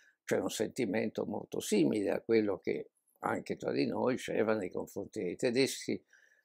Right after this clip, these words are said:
che occupavano. La nostra resistenza però era anche una resistenza, diciamo così, i-, mhmm, diciamo, motivata idealmente, perché era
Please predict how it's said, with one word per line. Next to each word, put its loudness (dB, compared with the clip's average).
che 0
occupavano. 4
La 0
nostra 10
resistenza 8
però 6
era 6
anche 2
una 4
resistenza, 0
diciamo 0
così, -6
i-, -8
mhmm, -8
diciamo, -8
motivata 0
idealmente, 2
perché -4
era 0